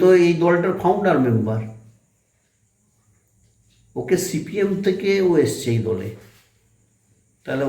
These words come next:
ওর মনে হচ্ছে আমি বিজেপির লোক নিয়ে দল করছি।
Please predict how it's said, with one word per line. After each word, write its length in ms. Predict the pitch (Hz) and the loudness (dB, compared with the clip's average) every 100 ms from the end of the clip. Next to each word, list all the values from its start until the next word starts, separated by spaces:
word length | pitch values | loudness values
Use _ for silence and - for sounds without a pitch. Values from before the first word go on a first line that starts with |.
| 135 | 0
ওর 100 | 160 160 | 2 2
মনে 180 | 156 180 | 2 4
হচ্ছে 280 | 185 180 - 185 165 | 2 0 -2 0 2
আমি 200 | 170 170 160 147 110 - - _ - 120 | 4 4 2 0 -4 -12 -20 _ -10 -8
বিজেপির 420 | 131 160 160 160 156 | -4 -4 -2 -2 -2
লোক 120 | 151 151 | -2 0
নিয়ে 140 | 156 | 4
দল 100 | 147 147 | 4 4
করছি। 320 | 113 110 - | -2 -8 -12